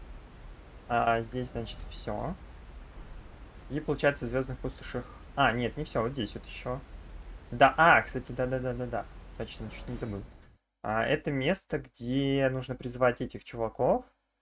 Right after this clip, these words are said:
П В Пшных. Ну, П В Е, правда. И если там победить троих,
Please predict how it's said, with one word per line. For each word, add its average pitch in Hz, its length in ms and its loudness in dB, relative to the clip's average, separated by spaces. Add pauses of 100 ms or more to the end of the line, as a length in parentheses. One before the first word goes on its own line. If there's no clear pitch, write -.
(920)
П 123 60 0
В 117 100 -6
Пшных. 123 480 2 (1900)
Ну, 127 180 0
П 123 120 -8
В 120 80 -2
Е, 113 220 0
правда. 110 420 -6 (3250)
И 131 60 -6
если 151 400 2
там 135 200 2
победить 135 440 -2
троих, 131 520 0